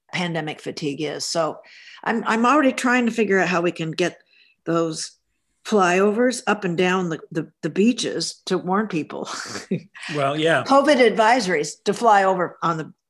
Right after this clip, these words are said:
Speaker 1: for the leisurely congregating on the beaches.
Speaker 2: Well, y-, yeah, a, a, a plane dragging a, a banner that says,
Speaker 1: Yeah.
Speaker 2: uh, yeah.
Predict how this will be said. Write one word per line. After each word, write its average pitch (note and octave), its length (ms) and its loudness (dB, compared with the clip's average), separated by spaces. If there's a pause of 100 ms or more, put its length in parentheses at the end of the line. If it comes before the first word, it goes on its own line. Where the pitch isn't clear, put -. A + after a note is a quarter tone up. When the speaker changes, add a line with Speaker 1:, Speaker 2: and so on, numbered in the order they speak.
(160)
Speaker 1:
for F3+ 100 -2
the E3 300 -2
leisurely D#3+ 600 0 (180)
congregating D#3 580 -4
on C#3 80 -8
the C#3 80 -12
beaches. - 440 -10 (280)
Speaker 2:
Well, A3 160 6 (100)
y-, A3 160 -10 (280)
yeah, D3 440 0
a, C#3 140 -4
a, C3 240 -10 (140)
a C#3 40 -8
plane D3+ 400 -6
dragging B2+ 420 -4
a, - 420 -10
a A#2+ 60 -8
banner B2 360 -6
that - 140 -18
says, D#3+ 200 -4
Speaker 1:
Yeah. C#4 240 0
Speaker 2:
uh, G2+ 180 -10
yeah. - 160 -10